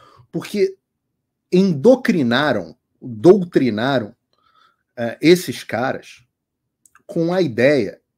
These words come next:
de que a hierarquia e disciplina é o valor supremo das Forças Armadas. Inventaram esse negócio que é o valor supremo. E, e é claro que não existe força militar sem hierarquia e disciplina.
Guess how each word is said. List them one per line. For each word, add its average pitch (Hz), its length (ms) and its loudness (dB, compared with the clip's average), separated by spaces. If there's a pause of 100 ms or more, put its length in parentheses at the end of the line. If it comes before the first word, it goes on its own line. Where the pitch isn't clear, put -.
(120)
de 127 240 -14
que 180 320 -12
a 143 120 -6
hierarquia 190 840 -2
e 147 120 -6
disciplina 165 800 -6
é 151 180 -6
o 190 100 4
valor 165 480 0
supremo 190 800 0 (720)
das 131 160 -2
Forças - 300 -12
Armadas. 92 500 -16 (520)
Inventaram 247 640 4
esse 139 120 -8
negócio 175 260 -2
que - 60 -8
é 202 40 -2
o 190 40 -4
valor 208 240 -4
supremo. 190 600 -4 (560)
E, 240 240 -2
e 214 40 2
é 214 40 2
claro 220 640 -4 (920)
que 160 420 -10
não 160 240 -2
existe 165 360 -8
força - 360 -12
militar 127 480 -6
sem 220 180 -14
hierarquia 165 360 -10
e 139 40 -10
disciplina. 185 520 -12